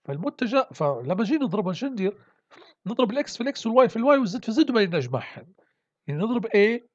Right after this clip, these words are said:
one في بي وان زائدا إيه اتنين في بي اتنين زائدًا إيه تلاتة في بي تلاتة، ونجمعها يعطيني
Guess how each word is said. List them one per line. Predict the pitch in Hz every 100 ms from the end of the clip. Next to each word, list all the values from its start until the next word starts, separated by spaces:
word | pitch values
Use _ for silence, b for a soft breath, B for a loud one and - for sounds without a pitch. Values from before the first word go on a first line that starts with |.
| -
one | 165 180
في | 170 175
بي | 175
وان | 180 175 226 _ _ _ _
زائدا | 147 - 151 220 - _ _ _ _ _ 202
إيه | 208
اتنين | - 156 139
في | -
بي | 151 190
اتنين | - 185 202 202
زائدًا | 131 147 143 156 208 - _
إيه | 160
تلاتة | 147 165 185 220
في | 190 180
بي | 160
تلاتة، | 196 269 269
ونجمعها | 233 202 180 -
يعطيني | 196 185 175 156 160